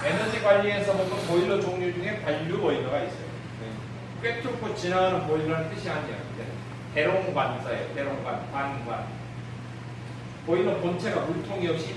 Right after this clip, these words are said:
관으로만 되어 있는 보일러. 네. 그런 보일러가 있어요. 그건 관류 보일러라고 해요. 보일러 종류 중에서 효율이 가장 높고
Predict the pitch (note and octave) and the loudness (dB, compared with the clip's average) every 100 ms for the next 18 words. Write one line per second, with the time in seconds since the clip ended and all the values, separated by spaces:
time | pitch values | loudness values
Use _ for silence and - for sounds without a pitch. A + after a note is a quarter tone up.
0 | - E3 E3 G3 F3+ E3 E3 E3 D#3+ B2 | -2 0 2 0 0 2 4 4 2 0
1 | B2 B2+ A#2 G#2 - - - - - - | 0 -2 -2 -4 -6 -10 -10 -10 -8 -8
2 | C#3 D3+ B2+ C3+ A#2+ - - D3 - C#3 | -6 -4 -4 -2 -2 -2 -4 -4 -4 -4
3 | C#3 D3 F#3 - A2+ - - F3 - - | -2 -2 -2 -2 -4 -6 -2 0 0 -4
4 | - - - - - C#3+ D#3 D#3 D#3 D3+ | -8 -8 -10 -10 -2 0 2 0 -2 -2
5 | C#3+ B2+ C3 - G3+ G3 D#3 - - D3+ | -2 -4 -6 -4 0 0 0 -4 -2 -2
6 | E3 C#3 B2 - G3+ A#3+ - | -2 -2 -4 -2 0 0 -2